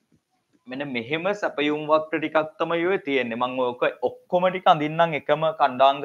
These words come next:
තලයක. මෙන්න මෙහෙම ඇන්දොත්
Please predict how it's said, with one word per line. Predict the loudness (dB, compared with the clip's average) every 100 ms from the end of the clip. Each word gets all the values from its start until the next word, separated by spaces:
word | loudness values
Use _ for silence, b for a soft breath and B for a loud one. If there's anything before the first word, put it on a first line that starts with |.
| 0
තලයක. | 0 0 -4 -2 0 0 -2 _ _ _ _ _ _ _ _ _ _ _ _ _ -10
මෙන්න | -8
මෙහෙම | -8 -12 -10 -8 -6
ඇන්දොත් | -6 -6 -6 -4 -2 0 0